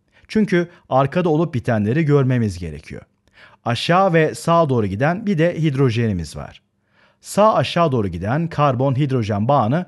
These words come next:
şöyle çizelim. Burada ise bir başka metil grubu var. Sola doğru C H üç çiziyoruz. Arkadaki karbonu göremesek de çemberle temsil ediyoruz. İşte arkadaki karbon, yani C üç. Peki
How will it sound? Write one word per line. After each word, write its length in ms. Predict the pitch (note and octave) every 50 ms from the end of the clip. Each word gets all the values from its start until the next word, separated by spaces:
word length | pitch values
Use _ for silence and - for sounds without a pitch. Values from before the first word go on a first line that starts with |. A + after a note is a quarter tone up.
| _
şöyle 320 | - - - D3 F#2+ D#2 D2
çizelim. 400 | - - D#2 - D2+ C2+ - _ _ _ _ _ _ _ _ _ _ _ - - - -
Burada 240 | A#3+ C#4 B3 F3+ D#3
ise 360 | C#3 - - A3 A#3+ C4 B3+ _ _ _ _ -
bir 180 | E3+ G3+ F3
başka 300 | E3+ E3 C#3 - - F#3
metil 300 | E3 C#3+ C3+ - C3+ A#2+
grubu 340 | A2 G2+ G#2+ F#2+ E2+ D#2+ D2+
var. 220 | C#2+ C2 - - -
Sola 380 | - - - D#3+ D#3+ E3+ E3 C3+
doğru 380 | C#3 C3 C3 C#3 E3+ F3+ F3 - - _ _ _
C 180 | - D3 D3
H 260 | D3 C#3+ C#3 - - D3
üç 200 | - - _ -
çiziyoruz. 680 | - G2+ F2+ D2+ D#2 D#2+ C#2 G#1 - - - - - _ _ _ _ _ _ - - -
Arkadaki 540 | - - C3 C3 - D#3 D#3 D#3 D3 E3+ D#3
karbonu 460 | - D3 C3+ A#2+ G#2 G2 F#2 E2+ D#2+
göremesek 600 | D#2 F2+ A2+ C#3+ F3+ F#3 F#3+ E3+ - F3+ E3 E3+ -
de 220 | F#3 G3+ G#3+ G#3+ - _ _
çemberle 580 | - - - F3+ F3 F3 F3 F3 D#3+ B2+ G#2+ F#2+
temsil 360 | - G#2+ F#2+ F2 - - F#2
ediyoruz. 560 | E2+ E2 D2+ D#2+ D#2 C#2+ - - - - - _ _ _ _ _ - - _
İşte 300 | - B3+ G3 - - F#3+
arkadaki 580 | E3+ - D#3+ D3+ - - D#3 C3+ C3 - - D3
karbon, 440 | - C#3 B2 G2 F2 C#2+ C#2+ C#2 B1+ G#2+
yani 380 | B2+ C#3 C3+ A#2 A#2+ E3 F3+
C 180 | B2 B2 G2+ D#2
üç. 280 | C#2 - - - - _ _ _ _ _ - - -
Peki 360 | - A3+ F3 - - D2